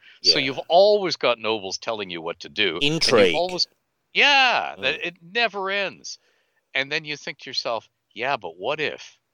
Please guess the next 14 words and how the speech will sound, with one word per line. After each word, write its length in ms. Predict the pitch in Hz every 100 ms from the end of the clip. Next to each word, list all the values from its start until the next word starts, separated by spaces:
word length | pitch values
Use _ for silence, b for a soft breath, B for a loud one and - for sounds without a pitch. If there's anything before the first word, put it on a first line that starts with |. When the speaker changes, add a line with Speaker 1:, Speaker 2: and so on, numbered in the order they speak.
| _
Speaker 1:
Okay, 260 | 151 - 120
let's 200 | 196 -
start 240 | 160 147
telling 320 | - 117 107
these 160 | 95 101
stories." 520 | - 185 151 - - - _ _ _ _
Speaker 2:
Yeah, 200 | 110 147
man. 240 | 104 101
Speaker 1:
And 20 | 143
Speaker 2:
And 80 | 180
Speaker 1:
that's, 340 | 214 - - -
that, 80 | 160
Speaker 2:
yeah. 260 | 143 - - _ -
Speaker 1:
that, 180 | 226